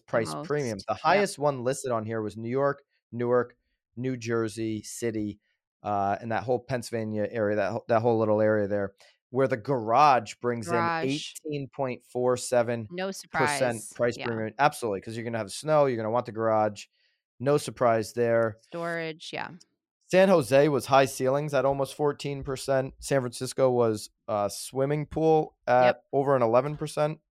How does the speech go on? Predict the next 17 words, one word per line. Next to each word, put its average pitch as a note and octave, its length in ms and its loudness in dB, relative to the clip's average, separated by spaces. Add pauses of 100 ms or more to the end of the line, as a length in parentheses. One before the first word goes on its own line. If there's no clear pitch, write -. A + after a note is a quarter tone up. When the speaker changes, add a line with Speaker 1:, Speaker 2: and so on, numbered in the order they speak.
Speaker 1:
Yep. E3+ 200 -6 (380)
Speaker 2:
price C#3+ 200 -2
premium. D#3+ 580 -4 (880)
Wh-, C3+ 200 -4
what D3+ 200 4
caught F3+ 240 6
your F3+ 240 4
eye, G#2 200 8
if A2 200 0
you're E3 80 0
from D#3+ 300 -2 (280)
Tucson, D#3+ 420 2
Arizona, B2 760 2 (1120)
their C#3+ 260 2
feature F3 460 -4
was G#2 200 -4
walled. F#2 800 2